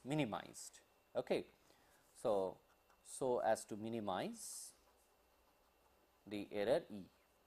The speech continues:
Okay. So, the result of this minimization,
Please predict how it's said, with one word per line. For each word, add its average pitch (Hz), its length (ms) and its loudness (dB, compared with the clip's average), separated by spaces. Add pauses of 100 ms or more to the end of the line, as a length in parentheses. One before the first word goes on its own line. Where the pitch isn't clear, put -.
(2250)
Okay. 131 240 2 (580)
So, 170 480 12 (600)
the 160 180 8
result 190 460 12
of 220 180 12
this 202 160 6
minimization, 160 960 8